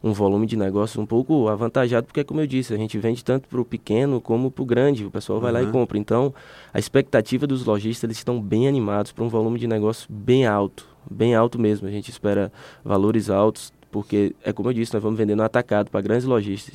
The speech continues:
Speaker 1: Então, a gente tá fazendo esse convite também pra pessoas do interior do estado. A nossa intenção não é só tá aqui no, em Teresina, é, tanto que a divulgação do evento tá bem grande, pra gente tentar trazer pessoas, principalmente do Piauí, do, do,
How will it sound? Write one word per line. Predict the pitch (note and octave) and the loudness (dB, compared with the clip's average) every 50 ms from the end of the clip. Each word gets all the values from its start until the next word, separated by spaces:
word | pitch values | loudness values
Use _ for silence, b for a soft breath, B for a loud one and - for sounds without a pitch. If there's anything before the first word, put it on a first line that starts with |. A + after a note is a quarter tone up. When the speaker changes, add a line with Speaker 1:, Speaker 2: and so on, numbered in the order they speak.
| - | -14
Speaker 1:
Então, | - - G#2 | -6 -2 -2
a | G#2+ | -2
gente | A#2 A2+ - | -2 -2 -2
tá | - A2+ | -4 -2
fazendo | - A#2+ A#2 B2 C3 | 0 0 0 0 0
esse | C3 - | -2 -2
convite | - C3 A2+ A#2+ B2+ - - | -2 -2 0 0 -4 -4 -4
também | A2+ A2+ B2 C3+ | -4 -2 -2 -2
pra | - B2 A#2+ | -2 -4 -6
pessoas | - C3 - - B2 C3 C3+ - B B B B B B B B B | -6 -8 -4 0 2 2 2 0 B B B B B B B B B
do | A#2+ | 2
interior | D#3 F#3 F#3 F3+ E3+ D#3 D#3+ D#3 | 2 4 6 6 6 6 4 4
do | E3 | 2
estado. | F3+ - - A#2+ G#2 F2 - - B B B B B B | 0 2 4 2 2 2 0 -4 B B B B B B
A | - | 0
nossa | G#2 G#2+ - B2 | 0 0 0 0
intenção | A#2 C#3 C3 B2 - B2 B2+ | 0 2 2 2 4 2 2
não | C#3 C#3 | 4 4
é | C#3 | 2
só | C3+ - - C3 | 2 2 0 0
tá | - - C3+ | 4 4 2
aqui | D3 C#3 - D3 D3 D3+ | 2 2 2 2 2 4
no, | C#3 A2+ G#2 G2+ F2+ - | 4 4 2 0 -2 -4
em | - G#2+ | -6 -6
Teresina, | G#2 G2+ G#2 G#2+ G2+ G2 G2+ F#2+ F#2+ F2+ - - b b b b b | -2 0 0 0 0 0 -2 -2 -2 -2 -4 -8 b b b b b
é, | - - F2 E2+ E2+ | -4 -2 -2 -2 -2
tanto | - - G2 - | 0 -2 -4 0
que | - | 0
a | A2 | -2
divulgação | G#2+ G#2+ A2+ A2 A2 A2 G#2+ - G#2+ G#2 | 0 0 0 2 2 2 0 0 -2 0
do | G#2 | 0
evento | G2 G2 G#2+ G2 - | 0 0 0 -4 -2
tá | - G2 | -2 -2
bem | F#2+ G2 A2+ C3+ | 0 2 0 2
grande, | B2+ G#2 G2+ G2+ A2 B2+ B2 A2 G#2 b b b b | 2 0 0 2 0 0 0 -2 -8 b b b b
pra | - A#2 | -2 -2
gente | A#2 A#2 - | -2 0 0
tentar | - B2 - A#2+ A#2+ | -2 -2 0 0 0
trazer | - A#2 A#2+ A#2 A#2+ A#2+ B2 C3+ - _ _ _ | 2 2 0 2 2 2 0 0 -2 _ _ _
pessoas, | - B2+ B2 - - C#3+ C#3+ C3+ C3+ _ _ _ _ _ _ _ - _ _ _ _ _ _ | 0 0 0 2 2 2 2 2 0 _ _ _ _ _ _ _ -20 _ _ _ _ _ _
principalmente | - D#3+ G#3+ G#3 - F3+ D3+ C#3 C#3+ C#3+ - C#3 | 4 4 4 6 8 8 10 10 8 6 6 0
do | C3 | 2
Piauí, | - D3+ C#3 C3 A2+ A2+ A#2+ B2+ E3 F3+ - B B B B B B B | 8 10 10 10 10 10 8 6 6 4 2 B B B B B B B
do, | A2+ A2+ B2+ B2 A#2 A2 G#2+ G2 | -2 2 4 4 6 6 4 2
do, | - - G2+ G2 F#2+ - - | 0 0 0 0 0 0 -4